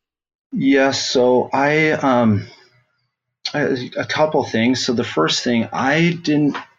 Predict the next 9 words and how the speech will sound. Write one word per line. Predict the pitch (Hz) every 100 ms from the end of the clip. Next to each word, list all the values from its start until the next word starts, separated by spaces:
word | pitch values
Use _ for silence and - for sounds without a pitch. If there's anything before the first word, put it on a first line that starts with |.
| _ _ -
expect | - - 127 120 -
to | 120
quite | 113 123 123
see, | - - 120 120 110 - - - _ _
uh, | 113 113
the | 107
difference | 110 110 123 113 113
related | 107 107 107 107 107
to, | - 110 98 95 92